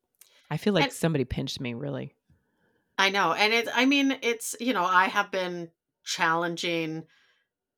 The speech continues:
Speaker 2: my, you know, because of what I've learned in recovery, I, I'm like, "Why not talk about this stuff?" You know, it's part of when I started podcasting and I, I wrote my story and somebody had said, "Why are you writing your story? Like, that's personal.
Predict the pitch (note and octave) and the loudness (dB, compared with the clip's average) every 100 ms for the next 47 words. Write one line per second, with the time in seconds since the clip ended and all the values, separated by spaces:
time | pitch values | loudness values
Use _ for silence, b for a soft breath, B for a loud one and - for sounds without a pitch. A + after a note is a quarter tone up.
0 | _ _ F3 E3+ E3 F#3 G3 D#3+ E3+ - | _ _ 0 2 2 0 0 0 -2 -6
1 | - - F#3 F3 - - F3 E3 D#3 D3+ | -20 -18 -6 -4 -2 0 0 -2 -2 0
2 | D#3+ E3 D3 C#3+ D#3 B3 C4 - - E3 | 0 -2 -4 -6 -4 -6 -8 -12 -8 -6
3 | D#3+ D#3 D3+ D3 - D3+ D3+ C#3 C3 C3+ | -6 -8 -10 -14 -10 -8 -6 -6 -6 -8
4 | D3+ B3+ D#4 b b b b _ _ _ | -8 -10 -12 b b b b _ _ _
5 | _ _ G3 - G#3+ A3+ A3+ A3 F#3+ G#3+ | _ _ -2 2 2 2 0 -2 0 0
6 | E4+ A#3+ B3 - F3+ D3+ D#3 C#3+ C#3+ C#3+ | 2 2 2 0 -2 -2 -4 -6 -6 -8
7 | - B2+ - F3 E3 E3 - - G3+ G#3+ | -6 -6 -6 -6 -4 -4 -4 0 0 0
8 | F#3+ F3+ F3 E3+ D#3+ D#3+ E3 - D3+ - | -2 -2 -2 -4 -4 -4 -6 -4 -6 -2
9 | D3 C#3 - D3 D3 C#3+ C#3+ D#3 C#3+ D3 | -4 -4 -6 -8 -6 -8 -10 -8 -8 -6
10 | D3+ D3+ D3 - D#3+ D3+ D3 D3 C#3+ C#3 | -6 -6 -10 -8 -6 -6 -6 -8 -8 -8
11 | D#3 E3 D#3+ D#3+ - F#3+ E3 G3+ C4 A#3+ | -8 -6 -8 -10 -8 -4 0 2 2 0
12 | G#3+ G3+ F#3 - - D4 E3 D3 D3 - | -2 -4 -8 -8 -6 -4 -4 -6 -8 -4
13 | F3 - - A3 B3+ G#3 D3+ D3 | -6 -6 -6 -4 -4 -4 -4 -4